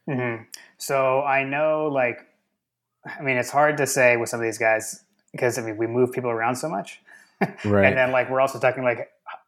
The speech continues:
Speaker 1: in some cases, high school versus nothing or minimal experience in college. So, like, for example,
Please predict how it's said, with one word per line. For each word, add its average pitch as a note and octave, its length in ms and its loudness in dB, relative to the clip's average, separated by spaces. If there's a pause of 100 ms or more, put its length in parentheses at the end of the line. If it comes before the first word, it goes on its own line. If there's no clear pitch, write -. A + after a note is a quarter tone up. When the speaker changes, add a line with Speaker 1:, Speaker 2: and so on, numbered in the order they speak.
(180)
Speaker 1:
in B2 120 -2
some A#2+ 260 0
cases, A#2 640 -4 (160)
high C3 160 2
school B2 600 -2 (680)
versus B2 380 0
nothing D3+ 460 2
or B2+ 360 4
minimal A#2+ 340 0
experience A2+ 380 -6
in G#2+ 80 -14
college. A2 400 -6
So, C3 140 -4
like, A#2 180 4
for B2 80 -4
example, A#2 580 0